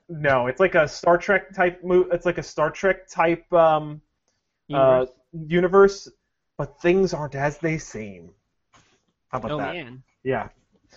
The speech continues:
Speaker 1: Um,
Speaker 2: Check that out.
Speaker 1: s-,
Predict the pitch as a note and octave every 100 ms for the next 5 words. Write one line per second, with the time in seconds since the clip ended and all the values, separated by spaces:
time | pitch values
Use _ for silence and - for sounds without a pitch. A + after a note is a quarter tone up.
0 | - - - - _ _ _ E3 D#3+ D3
1 | C#3 C#3 D3+ B2 B2 _ _ _ _ _
2 | _ _ _ _ F3 - -